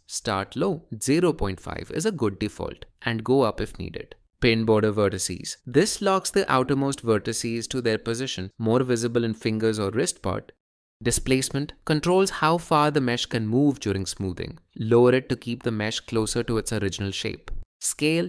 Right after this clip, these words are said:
limits smoothing by axis. Set Y or Z lower if the mesh is flattening in that direction. Inward constraint stops the mesh from collapsing inward. Great for areas like elbows.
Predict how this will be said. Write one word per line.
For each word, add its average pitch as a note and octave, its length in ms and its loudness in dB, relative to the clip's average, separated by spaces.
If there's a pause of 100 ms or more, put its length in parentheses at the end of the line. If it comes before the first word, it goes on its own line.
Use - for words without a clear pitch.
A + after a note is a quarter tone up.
(120)
limits C#3 500 2
smoothing F#3 520 2
by F3 160 2
axis. - 600 -4
Set F3 340 0
Y D3 460 4
or F3+ 180 2
Z C3 280 2
lower A#2+ 440 4 (120)
if - 160 -4
the D3 100 4
mesh B2+ 380 -2
is B2 140 -4
flattening G#2+ 500 -4
in G#2 80 -8
that F#2+ 180 -6
direction. - 460 -10 (220)
Inward G3+ 360 2
constraint F3 580 0
stops - 460 0
the G3 100 2
mesh E3 280 0
from D3+ 220 -4
collapsing G#2+ 540 -2
inward. F2+ 440 -6 (200)
Great A#2+ 340 0
for C3 280 0
areas G#2 360 -2
like B2 240 -4
elbows. - 600 -2